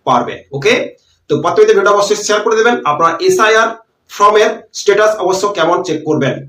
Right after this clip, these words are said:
ওকে, ভিডিও লাস্ট অবধি অবশ্যই ওয়াচ করবেন, খুবই ইম্পর্টেন্ট আপডেট, ভিডিওটা প্রত্যেককে শেয়ার করে দেবেন। তো চলুন, অবশ্যই আমি, আহ, এসআইআর অবশ্য আপনার ফর্ম ফিল আপ করে বিএলও কিন্তু আপনার কাছ থেকে ফর্ম নিয়ে গেছে। আর সেই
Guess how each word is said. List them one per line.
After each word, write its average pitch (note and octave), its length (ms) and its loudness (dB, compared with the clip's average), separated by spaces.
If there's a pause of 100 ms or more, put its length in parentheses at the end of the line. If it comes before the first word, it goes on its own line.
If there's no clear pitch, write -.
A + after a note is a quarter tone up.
ওকে, G#3+ 160 2 (420)
ভিডিও C#3+ 180 2
লাস্ট F3+ 160 2
অবধি G#3 200 4
অবশ্যই G3 240 0
ওয়াচ F#3+ 200 2
করবেন, G3+ 260 2
খুবই E3 140 -6 (120)
ইম্পর্টেন্ট F3+ 340 0 (180)
আপডেট, G#3 260 2 (180)
ভিডিওটা C#3+ 200 0
প্রত্যেককে D#3 340 -4 (100)
শেয়ার D3+ 180 -2 (220)
করে B2+ 180 -4
দেবেন। A#2+ 160 -8 (100)
তো G3 80 6 (320)
চলুন, - 180 0 (380)
অবশ্যই F#3 380 2
আমি, G#3 140 4 (240)
আহ, D#3+ 120 4 (140)
এসআইআর G#3 360 2
অবশ্য F#3+ 240 0
আপনার F#3+ 200 2
ফর্ম F3 160 4
ফিল E3+ 140 4
আপ F#3 100 -2
করে F#3+ 180 2
বিএলও E3+ 240 4
কিন্তু D#3+ 200 0
আপনার D#3+ 160 -2
কাছ D3+ 120 -4
থেকে D3+ 160 -2
ফর্ম C#3 180 2
নিয়ে F#3+ 160 2
গেছে। G#3 180 0 (600)
আর C#3 220 2
সেই G3 140 2